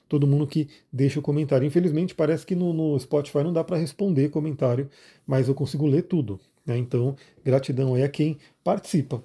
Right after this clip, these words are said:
né? Porque mostra que tamo junto aí, é, trocando essa ideia todos os dias de manhã. Então, estamos no lua minguante e ainda no signo de Capricórnio, que traz aí dois convites, eu diria, né? O primeiro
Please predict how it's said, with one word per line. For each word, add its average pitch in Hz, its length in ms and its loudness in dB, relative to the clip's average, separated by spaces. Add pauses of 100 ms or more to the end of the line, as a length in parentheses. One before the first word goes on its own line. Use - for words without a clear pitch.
(140)
né? 143 100 -2
Porque 143 360 0
mostra 135 340 0
que 151 100 -8
tamo 151 240 0
junto 135 360 0
aí, 123 240 -2 (300)
é, 135 120 -2
trocando 139 380 0
essa 123 160 -2
ideia 120 220 2
todos 147 440 2
os 135 100 2
dias 123 260 0
de 127 100 -2
manhã. 139 280 0 (540)
Então, 269 280 2
estamos 247 340 0
no 202 80 6
lua 170 120 4
minguante 185 500 0 (360)
e 190 120 2
ainda 170 280 2
no 160 100 0
signo 143 300 0
de 147 100 -4
Capricórnio, 143 720 0 (240)
que - 120 -4
traz 240 340 2
aí 196 180 4
dois 131 300 0
convites, 135 580 0
eu 135 80 2
diria, 110 380 -2
né? 151 200 0 (520)
O 277 120 2
primeiro 131 680 0